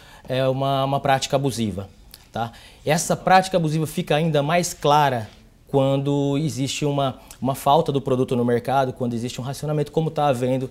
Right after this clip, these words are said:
em razão da greve dos, dos caminhoneiros.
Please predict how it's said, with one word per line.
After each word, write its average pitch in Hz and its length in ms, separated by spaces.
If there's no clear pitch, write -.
em 143 80
razão 131 320
da 135 120
greve 120 360
dos, 117 300
dos - 100
caminhoneiros. 117 640